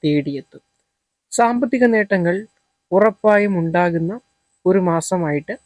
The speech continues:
ഈ മാർച്ച് മാസം മാറുന്നതാണ്. സാമ്പത്തികമായിട്ട് പോയ മാസങ്ങളെ അപേക്ഷിച്ച് ഉന്നതി പ്രാപിക്കുന്ന ഒരു മാസമായി തന്നെ മേടരാശിക്കാർക്ക് അനുഭവപ്പെടുന്നതാണ്.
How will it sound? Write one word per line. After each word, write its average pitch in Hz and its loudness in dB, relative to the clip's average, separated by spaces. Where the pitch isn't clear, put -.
ഈ 175 -2
മാർച്ച് 160 -4
മാസം 165 -4
മാറുന്നതാണ്. 151 -2
സാമ്പത്തികമായിട്ട് 170 -4
പോയ 240 4
മാസങ്ങളെ 196 -2
അപേക്ഷിച്ച് 165 -4
ഉന്നതി 175 -2
പ്രാപിക്കുന്ന 156 -6
ഒരു 214 4
മാസമായി 202 -2
തന്നെ 175 -6
മേടരാശിക്കാർക്ക് 156 -6
അനുഭവപ്പെടുന്നതാണ്. 156 -2